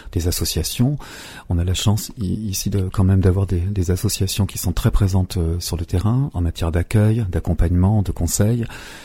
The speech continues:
euh, voire même qui vont aider des femmes à, à, à obtenir ne serait-ce qu'un, un logement d'urgence. Euh,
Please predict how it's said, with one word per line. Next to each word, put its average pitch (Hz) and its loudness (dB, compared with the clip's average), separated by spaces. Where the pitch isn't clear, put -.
euh, 90 2
voire 90 0
même 98 4
qui - -8
vont 90 2
aider 98 4
des 101 -8
femmes 90 -2
à, 85 -4
à, 87 -4
à - -2
obtenir 87 0
ne 85 2
serait-ce - -4
qu'un, 85 0
un 92 2
logement 85 2
d'urgence. 92 0
Euh, 95 0